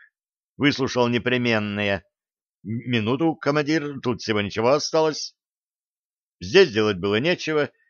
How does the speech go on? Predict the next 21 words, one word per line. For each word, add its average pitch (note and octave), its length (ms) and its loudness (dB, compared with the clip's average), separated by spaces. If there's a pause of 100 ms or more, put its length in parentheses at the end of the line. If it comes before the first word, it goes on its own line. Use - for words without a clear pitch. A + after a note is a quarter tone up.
и G2+ 100 -4
комбат C3+ 420 0
пошел D3 320 0
к D3 80 -12
своему G#2 380 -4
танку. D#2 540 -6 (760)
Экипаж B2+ 640 2
встретил A2+ 600 -4
командира B2+ 880 0 (320)
дружным G2+ 760 -4
храпом. F2 720 -2 (640)
Приведя D#3+ 400 4
машину G#2 460 -2
в - 80 -14
порядок, D3 480 2 (400)
танкисты B2+ 580 -2
завалились G#2+ 600 -2
спать, G2 640 0 (280)
ловя B2 320 2
минуты A#2+ 440 -4
покоя. E2 680 -6